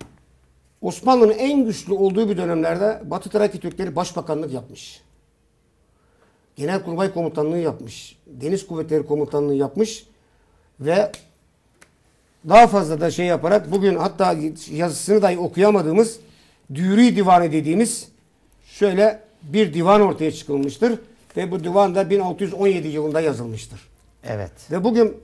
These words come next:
Speaker 1: bu divanı yazabilecek Batı Trakya'da artık ne kadar insanımız vardır bilemiyorum. Osmanlı döneminde çok güzel, parlak bir hayat yaşamış oradaki Türkler.
Speaker 2: Peki, e, hocam, <coughs> e,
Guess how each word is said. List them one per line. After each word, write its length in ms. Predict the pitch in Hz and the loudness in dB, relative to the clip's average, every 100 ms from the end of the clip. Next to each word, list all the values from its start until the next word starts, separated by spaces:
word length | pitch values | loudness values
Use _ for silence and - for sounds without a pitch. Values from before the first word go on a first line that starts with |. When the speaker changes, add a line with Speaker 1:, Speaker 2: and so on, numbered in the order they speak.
| _ | _
Speaker 1:
bu 180 | 170 220 | -4 -2
divanı 320 | 196 208 202 | 2 6 8
yazabilecek 760 | 196 196 180 202 180 156 214 - - - - | 8 6 4 2 2 2 2 0 -18 -20 -12
Batı 240 | 175 185 175 | -8 -6 0
Trakya'da 380 | 202 196 185 | 0 0 0
artık 300 | 180 - - | -2 -2 -10
ne 140 | 170 180 | -8 -6
kadar 140 | 170 | -4
insanımız 480 | 170 143 160 156 127 | -4 -4 -4 -4 -2
vardır 340 | 156 165 165 | -2 -2 -6
bilemiyorum. 540 | 151 190 190 175 208 202 - _ - | -4 -2 -2 0 -2 -4 -16 _ -10
Osmanlı 560 | 170 160 190 220 196 160 | -10 -2 4 6 6 2
döneminde 600 | 165 156 151 160 220 214 - _ _ | -2 -2 -2 0 0 -2 -14 _ _
çok 280 | - 226 190 | 2 2 2
güzel, 280 | 147 147 | -8 -6
parlak 420 | - 170 175 202 180 | 0 0 2 0 -2
bir 60 | |
hayat 320 | 165 170 196 | -4 -2 -2
yaşamış 380 | 151 147 175 208 | -4 -6 -4 -4
oradaki 340 | 190 180 147 196 | -6 -8 -8 -10
Türkler. 320 | 139 139 120 - _ _ _ _ _ _ _ _ _ _ _ _ - | -10 -12 -12 -14 _ _ _ _ _ _ _ _ _ _ _ _ -2
Speaker 2:
Peki, 260 | 220 220 | 0 2
e, 440 | 233 175 160 170 175 | -2 -2 -2 0 2
hocam, 320 | 175 180 190 151 143 | 0 2 2 0 -8
<coughs> 260 | - - - | -10 -12 -6
e, 160 | 147 | -2